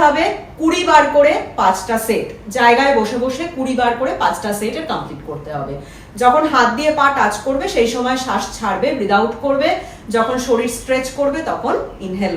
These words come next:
করবে, রাইট? সেকেন্ড ব্যায়াম, সেকেন্ড ব্যায়াম করার জন্য আমরা again একদম স্ট্রেট হয়ে বসবো, এই ফর্মটা যেন মাথায় থাকে যে আমাদের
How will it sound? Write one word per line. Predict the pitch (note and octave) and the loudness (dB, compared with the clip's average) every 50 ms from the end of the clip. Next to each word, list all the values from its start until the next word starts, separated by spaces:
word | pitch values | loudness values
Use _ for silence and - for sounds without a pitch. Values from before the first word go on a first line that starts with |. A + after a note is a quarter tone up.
| - - | -6 -8
করবে, | C#3 C3+ - - - - - - - - A3 | -10 -10 -10 -12 -12 -14 -16 -18 -16 -2 2
রাইট? | B3 C4+ F4 F4 - - - - - - - - - - - - - | 4 4 4 2 -2 -6 -12 -16 -18 -20 -20 -20 -18 -12 -10 -4 -2
সেকেন্ড | B3+ A3+ A3+ A3+ A3+ G3+ | 0 2 2 2 0 0
ব্যায়াম, | - D#3 D3 - - - - - - - - | -4 -6 -8 -10 -14 -16 -18 -16 -16 -8 2
সেকেন্ড | D4+ D4+ E4+ E4+ E4+ | 2 4 4 4 4
ব্যায়াম | E4+ F4 E4+ E4+ E4+ | 4 2 2 2 2
করার | D#4 D#4 D#4 C4+ D#4 | 2 2 2 0 -2
জন্য | D#4 D#4 D#4 D4+ C#4+ | -2 -2 0 0 0
আমরা | C#4 C#4+ C#4+ C#4 | 2 2 2 2
again | C#4 C4+ C#4+ E4 - A#4 - - - - - - B3+ B3 | 2 2 0 0 -2 -2 -6 -10 -16 -18 -10 -6 -4 -2
একদম | A#3 A#3+ C#4+ C#4 C#4+ C#4+ | 2 2 2 2 2 -2
স্ট্রেট | - D4 D4+ D#4+ D#4+ D#4+ D#4+ | 0 2 2 2 2 2 2
হয়ে | D#4 D#4 D4 D4 | 2 4 6 6
বসবো, | C#4+ C#4+ C#4+ - - F4 F4+ D4 - - | 6 4 4 0 -4 -2 0 0 0 0
এই | E4 - - | 0 0 4
ফর্মটা | D#4 C4+ B3+ B3+ B3+ C#4+ C#4+ C#4 C#4 | 4 4 4 4 2 0 2 2 2
যেন | C4+ C#4+ D4+ C#4 A#3 | 2 2 2 0 -2
মাথায় | G#3+ - B3+ B3+ B3+ B3+ | -2 -2 -2 -2 -2 -2
থাকে | B3+ B3+ D#4+ E4+ E4 D4+ | -2 -2 -2 -4 -2 0
যে | C#4 A#3+ | 0 0
আমাদের | A3 A3+ A#3 C4 C4+ | 0 0 0 0 0